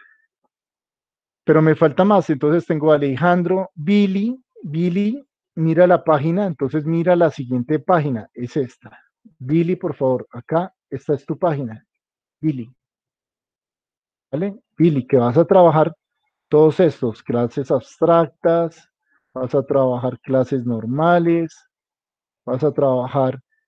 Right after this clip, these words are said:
clases main con método main, y vas a trabajar interfaces, eso no lo habíamos hecho,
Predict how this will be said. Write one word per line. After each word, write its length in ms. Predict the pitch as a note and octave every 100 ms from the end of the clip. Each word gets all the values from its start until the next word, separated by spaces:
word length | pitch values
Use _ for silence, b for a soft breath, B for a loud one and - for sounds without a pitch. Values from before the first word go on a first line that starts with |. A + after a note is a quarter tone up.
| _ _ _ _
clases 400 | C#3+ C#3 D3+ C#3+
main 240 | D#3 D3+
con 200 | D3+ D#3+
método 440 | C#3+ C#3 C#3 C3 B2
main, 720 | C3 F#3 F#3+ F#3 F3+ E3+ E3+ _ _ _ _ _
y 60 | C3
vas 220 | C3+ C3
a 80 | E3
trabajar 500 | F3 D#3+ D3 D#3 - -
interfaces, 840 | E3 C#3+ C#3+ C3+ G3 - C3+ -
eso 180 | B2+ C3+
no 240 | C3+ C#3+
lo 100 | E3
habíamos 320 | E3+ D3+ D#3
hecho, 200 | D#3+ -